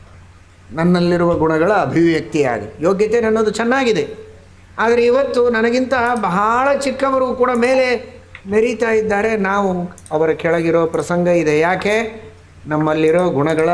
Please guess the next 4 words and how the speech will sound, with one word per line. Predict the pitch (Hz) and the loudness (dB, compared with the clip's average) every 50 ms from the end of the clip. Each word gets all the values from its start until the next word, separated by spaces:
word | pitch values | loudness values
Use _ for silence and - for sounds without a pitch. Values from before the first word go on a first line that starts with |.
| 160 | 0
ಅಭಿವ್ಯಕ್ತಿಯಾಗಿಲ್ಲ. | 127 120 127 175 214 220 208 185 - - - 160 143 131 123 117 107 107 104 101 - - - - - - - - - - - - - - - - - - - - - - - - - - - | 0 0 0 0 2 2 2 0 0 -4 -4 -2 -2 -2 -2 -2 -4 -6 -8 -10 -12 -16 -18 -20 -20 -20 -20 -20 -20 -20 -20 -20 -20 -20 -20 -20 -20 -20 -20 -20 -20 -20 -20 -20 -20 -20 -10
ಸ್ವಭಕ್ತ | - - 160 160 156 139 185 185 185 - - - - 208 202 185 | -4 0 0 2 2 2 2 2 0 -2 -6 -2 0 0 2 2
ಜನ | 147 165 160 165 185 196 202 185 - | 0 0 0 2 2 2 0 0 -2
ಸಂಘೇ | - 160 147 170 180 180 175 - - 202 202 | -2 -2 0 2 2 2 2 0 0 0 0